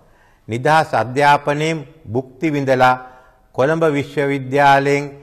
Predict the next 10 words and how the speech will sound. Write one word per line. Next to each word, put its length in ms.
නීති 360
උපාධිය 600
ලබාගෙන 580
ඉහළට 480
ගිය 180
නායකයෙක් 580
වශයෙනුයි 680
මෙම 200
වගකීම 560
බාරගත්තේ. 800